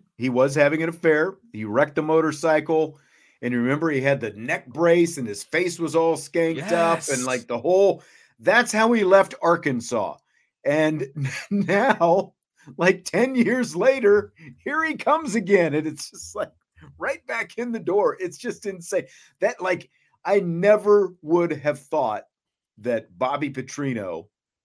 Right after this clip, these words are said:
Speaker 1: would step foot on the
Speaker 2: <laughs>
Speaker 1: campus. I guess,
Speaker 2: Just
Speaker 1: you know,
Speaker 2: why?
Speaker 1: he coached at Texas A and M, so I suppose there was going to be some opportunity, you know, like, that he was going to have to. But, like, as a member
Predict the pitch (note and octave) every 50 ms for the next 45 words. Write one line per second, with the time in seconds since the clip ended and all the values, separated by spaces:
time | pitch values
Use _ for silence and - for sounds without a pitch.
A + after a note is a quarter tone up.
0 | _ A#2 A#2 B2 B2+ A#2+ A#2+ A#2 G#2+ G2+ - _ _ _ - - - - - C#3
1 | - - - - _ _ - E3 D#3 C3 A2+ G#2 - _ _ _ _ - A#2+ A#2
2 | A2+ A2+ A2+ A2 G#2+ G#2 G#2 G2+ B3+ - - - D#4 - B2 - - C#3 C3+ C3+
3 | C3 C3 A#2+ - D#3 D3+ D#3+ F3+ G3 F#3 - - - - - - - C3 F#3+ G3+
4 | F#3+ F#3 G3 F3 C#3+ A#2+ A2+ A2+ G#2+ G2+ A3 A#3 E3+ G3+ A#3 B3 F#3+ - - A3
5 | G#3+ G#3+ - G3 G#3+ - - - E3+ - F#3 F#3+ F3+ E3+ E3+ E3+ D#3+ D3+ C#3 C#3
6 | D#3 D#3 D#3 D3+ D3 D#3 C3+ - F3 F3+ F3 E3 C#3+ D#3+ D#3+ D#3+ D#3 C3+ B2+ D#3+
7 | D#3+ D#3 D3 C3+ C#3+ C#3+ C3+ C#3+ - E3+ E3 D#3 D#3 D#3 D3+ D3+ - C#3 C#3 -
8 | E3 D#3+ D3+ C#3 C#3 C3+ B2 B2+ B2 C3 B2+ B2 A#2+ B2 A#2+ A#2+ - C3+ C3 C3+
9 | C3+ B2+ B2 A#2 C3+ C#3 C3 B2 A#2+ A#2+ A#2 C#3+ C#3 C3+ - C3+ B2+ G#2+ - D3
10 | D#3+ D#3+ - D3 C#3 B2+ - - F#3 G#3 A3+ A3 G#3+ B3 A3+ G3+ G#3+ A3+ A#3+ A3+
11 | G#3 F3 E3+ D3 C#3 C#3 C3+ C#3